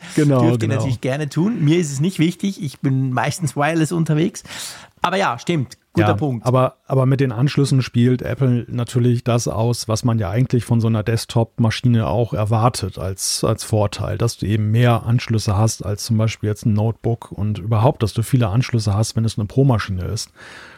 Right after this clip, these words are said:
Speaker 1: Also man könnte ja jetzt fast argumentieren, das sind unterm Strich noch zu wenige. <laughs> Vorne, wie gesagt, hätte ich auch gerne noch einen U-S-B-A-Anschluss gesehen, denn ich gehöre noch zu den Nutzern, die hin und wieder mal umstecken, trotz, äh,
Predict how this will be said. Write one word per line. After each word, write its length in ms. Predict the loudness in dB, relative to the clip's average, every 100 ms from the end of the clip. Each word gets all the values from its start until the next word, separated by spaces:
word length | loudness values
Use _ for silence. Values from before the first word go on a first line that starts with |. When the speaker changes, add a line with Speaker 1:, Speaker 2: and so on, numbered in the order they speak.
| -20 -2
Speaker 1:
Also 160 | 2
man 100 | 2
könnte 240 | 2 2 4
ja 80 | 2
jetzt 200 | 2 0
fast 220 | -2 0
argumentieren, 480 | 2 2 2 2 2
das 100 | 2
sind 240 | 0 0 -4 _ -16 -4
unterm 260 | 0 0
Strich 260 | 0 -2 2
noch 280 | 0 0 -2
zu 200 | -2 2
wenige. 460 | 4 4 2 0 -2 -8
<laughs> 180 | -4 -4
Vorne, 400 | 0 0 2 2
wie 100 | 2
gesagt, 500 | 2 2 0 -2 -6 -20 -20 -8
hätte 180 | -4 0
ich 120 | 0
auch 160 | 0 0
gerne 200 | 2 2
noch 200 | 0 0
einen 100 | 0
U-S-B-A-Anschluss 1000 | 0 0 -2 -2 -2 -2 -2 -4 -2 0
gesehen, 460 | -2 -2 0 -2 -2
denn 180 | -2 -2
ich 180 | -4 -2
gehöre 340 | 0 2 2
noch 160 | 2 0
zu 140 | 0
den 100 | 0
Nutzern, 380 | 2 0 2 0
die 100 | 2
hin 140 | 2 2
und 80 |
wieder 160 | 2 0
mal 100 | 0
umstecken, 560 | 0 -2 -2 -2 0 0
trotz, 480 | -2 -4 -4 -4
äh, 200 | 0 0